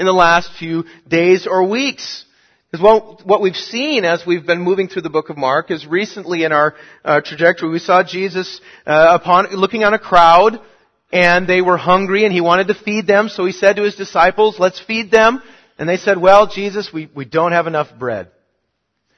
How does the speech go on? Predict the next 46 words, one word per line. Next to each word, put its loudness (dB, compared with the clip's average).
And -10
so -4
on 0
the -6
first 0
one, -4
at -8
the -10
feeding -8
of -2
the -4
five 2
thousand, -2
they -8
get -6
a -12
pass. -12
Okay, -14
they -8
hadn't -10
seen -14
Jesus -16
do -14
this -16
yet. -14
But -2
what 6
does -2
Jesus -8
do? -6
He -6
takes -2
this -8
small 2
amount 2
of -8
bread 0
and 0
he 0
multiplies 4
it -6
so -2
that 4
it 0
can -6
feed -8